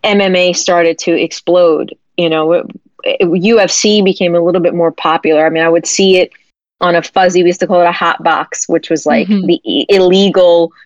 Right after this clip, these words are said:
Speaker 1: pay-per-view.
Speaker 2: Yeah.
Speaker 1: And, um, and I would watch it, and then The Ultimate Fighter,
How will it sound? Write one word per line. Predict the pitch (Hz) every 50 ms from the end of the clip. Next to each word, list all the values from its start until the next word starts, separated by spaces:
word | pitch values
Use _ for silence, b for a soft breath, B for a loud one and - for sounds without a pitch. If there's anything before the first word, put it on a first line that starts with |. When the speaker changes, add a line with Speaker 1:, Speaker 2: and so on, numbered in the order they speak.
| b -
Speaker 1:
pay-per-view. | - 202 185 185 165 - 185 170 139 151 156 143 143 120 135 147 b b b b b _ _ _ _ _ _ _ -
Speaker 2:
Yeah. | - 180 175 170 175 175
Speaker 1:
And, | 170 165
um, | 160 160 156 156 156 -
and | 175 175
I | 175 175 165
would | 165 165
watch | 170 165 170 170 175 - -
it, | 170 160 - - - - -
and | 170 165 170
then | 170 170
The | 170 170 170 175
Ultimate | 170 - - 185 165 156
Fighter, | - - 175 170 170 170 165 160 156 151 - -